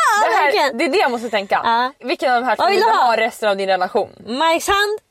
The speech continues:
Speaker 1: eller att han sitter en bit bort i soffan?
Speaker 2: Men alltså, om man håller min hand,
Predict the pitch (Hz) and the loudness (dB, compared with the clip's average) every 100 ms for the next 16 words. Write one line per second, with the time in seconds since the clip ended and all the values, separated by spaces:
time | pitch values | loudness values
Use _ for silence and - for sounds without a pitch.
0 | _ 294 294 277 285 262 247 247 - 294 | _ 0 2 4 2 0 -4 -4 -4 -4
1 | 277 247 233 233 233 226 247 233 220 208 | 0 0 0 -2 -2 -2 -4 -4 -6 -8
2 | 208 - - _ _ - 330 320 311 294 | -14 -14 -16 _ _ -10 -4 -2 2 0
3 | 285 - 294 277 262 285 262 254 262 349 | 0 -2 0 0 0 0 0 -2 -2 -2
4 | 330 - 196 247 | -2 -4 -2 -4